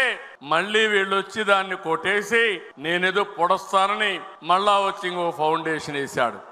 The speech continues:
ఇవన్నీ కూడా మీరు ఒకసారి చూస్తే ఇలాంటి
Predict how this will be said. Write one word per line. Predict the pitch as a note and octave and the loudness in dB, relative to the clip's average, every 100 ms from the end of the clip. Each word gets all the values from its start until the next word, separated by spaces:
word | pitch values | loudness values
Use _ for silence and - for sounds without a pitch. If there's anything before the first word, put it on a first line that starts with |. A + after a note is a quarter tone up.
| - | -6
ఇవన్నీ | F#3 G#3 A#3+ C4 | 2 4 4 -2
కూడా | C4 C4 | 2 4
మీరు | C4+ C4 B3+ | 4 2 0
ఒకసారి | A#3 A#3+ B3+ B3+ | 0 2 2 2
చూస్తే | C4 A3 B3 A#3+ G3 C#3 - - | -4 0 0 2 0 -6 -14 -4
ఇలాంటి | A3 B3 B3+ B3+ B3+ B3+ | 2 4 4 0 -2 0